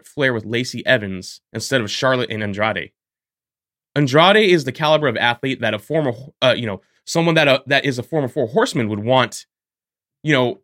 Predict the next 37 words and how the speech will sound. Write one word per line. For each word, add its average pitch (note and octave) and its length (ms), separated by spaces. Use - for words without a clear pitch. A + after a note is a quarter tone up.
i-, D3 140
if, C#3 260
if, C3 140
let's B2+ 160
say, F3 180
like, G#2 180
Flair, C3 320
if G#2 120
he B2 100
was, B2+ 240
if A2+ 140
he B2+ 100
was B2+ 140
gonna C3+ 160
start C#3+ 500
to B2+ 100
manage B2+ 600
a, G#2+ 180
a - 40
faction, A2+ 640
you F#3+ 100
know, D#3 80
not E3 180
call E3 160
it C#3+ 60
the A2+ 80
Four C3+ 180
Horsemen, C3 380
but A#2+ 200
if - 140
he B2+ 80
wanted A#2+ 300
to A2+ 80
be A2+ 200
on G#2 140
that G2+ 180
level G2+ 400